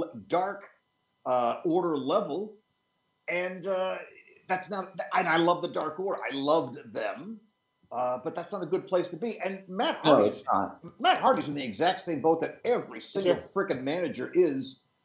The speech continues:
Speaker 1: in A E W, exception of Tully Blanchard because he's booked to be in a good spot. But between Matt Hardy, Jake Roberts, Vicky Guerrero, don't get me started on her, and now Mark Sterling, does,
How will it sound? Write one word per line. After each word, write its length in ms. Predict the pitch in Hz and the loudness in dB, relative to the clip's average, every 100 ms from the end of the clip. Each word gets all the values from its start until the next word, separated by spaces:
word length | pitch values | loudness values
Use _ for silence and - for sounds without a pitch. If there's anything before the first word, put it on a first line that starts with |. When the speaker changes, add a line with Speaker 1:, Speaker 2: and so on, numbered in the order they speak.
| _ - | _ -2
Speaker 1:
in 120 | 180 | 2
A 80 | 175 | 2
E 220 | 175 151 | 2 0
W, 380 | 202 175 165 175 | 2 4 2 2
exception 600 | 165 - - 226 - 185 | -4 -4 0 0 0 -4
of 120 | 156 | -4
Tully 280 | - 165 151 | -4 -2 -2
Blanchard 460 | 127 139 139 - 139 | 0 0 0 -2 -4
because 300 | 160 143 131 | -2 -2 -2
he's 160 | 127 113 | -6 -6
booked 320 | - 156 - | -4 -4 -2
to 60 | 113 | -6
be 120 | 120 | -4
in 80 | 110 | -6
a 60 | |
good 220 | 92 110 | -4 -4
spot. 500 | - - 190 143 - _ _ - _ _ - | -4 -2 2 0 -2 _ _ -20 _ _ -2
But 80 | 262 | 0
between 320 | 220 254 240 | 2 0 2
Matt 260 | 262 269 180 | 6 6 4
Hardy, 520 | 220 247 175 - _ _ - | 2 2 2 -6 _ _ -8
Jake 300 | 180 226 - | 4 4 4
Roberts, 640 | 165 214 226 131 - - - _ _ - | -2 -2 -2 -4 -14 -16 -18 _ _ -20
Vicky 440 | 92 208 220 185 | 2 2 4 -2
Guerrero, 420 | 135 160 170 - - | 0 2 2 2 -2
don't 100 | 170 | -6
get 100 | - | -10
me 60 | |
started 440 | - - 190 185 160 | -12 -4 0 0 0
on 120 | 147 | -4
her, 220 | 156 175 | -2 -2
and 200 | - 151 | -4 -10
now 160 | 180 196 | -10 -10
Mark 300 | 196 196 - | -6 -4 -4
Sterling, 400 | - 226 208 151 | -6 -2 0 0
does, 160 | 175 | -6